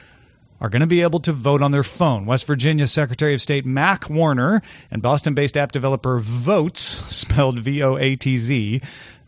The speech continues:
say the technology is secure. Voters register by taking a photo of their government-issued I D and a video of their face, upload both of those through an app. State officials will let each county decide whether they want to opt in. Counties can say, "You know what? We don't like this. We're not gonna do it."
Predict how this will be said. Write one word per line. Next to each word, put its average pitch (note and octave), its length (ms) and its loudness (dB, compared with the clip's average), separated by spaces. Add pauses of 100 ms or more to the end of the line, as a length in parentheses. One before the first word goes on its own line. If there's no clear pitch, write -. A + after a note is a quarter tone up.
(120)
say C3+ 300 0
the B2+ 160 -6
technology B2+ 560 0
is C#3 120 0
secure. D#3 600 0 (400)
Voters B2+ 320 2
register C#3+ 380 2
by C#3 120 2
taking C#3+ 320 -2
a D3+ 60 0
photo D3 340 2
of C#3 120 0
their C#3 100 2
government-issued C#3 640 0
I B2 140 0
D F3 340 0 (140)
and A2+ 140 -4
a - 20 -6
video E3+ 420 0
of C#3+ 140 0
their C3 120 4
face, C3 480 0
upload C3+ 380 -2
both C#3+ 260 0
of G3 120 -2
those D3 400 2
through D3+ 180 0
an F#3+ 60 2
app. D3 260 0 (380)
State D#3 260 0
officials D#3+ 460 2
will C#3+ 100 -2
let C#3+ 180 2
each F3 280 0
county G#3+ 400 0
decide F#3 340 -2
whether F#3+ 240 -2
they A3+ 120 0
want A#3+ 200 -2
to A#3+ 60 -2
opt A#3+ 260 -2
in. F3 220 0
Counties F3+ 320 -2
can F#3+ 140 -8
say, G3 120 -4
"You F#3+ 140 -2
know G#3 80 2
what? G#3 160 0
We G3 80 -2
don't F#3+ 120 2
like F3+ 200 0
this. D3+ 160 -4
We're D#3 40 -2
not C#3+ 120 0
gonna C3+ 120 -2
do A#2+ 200 0
it." A#2+ 120 -6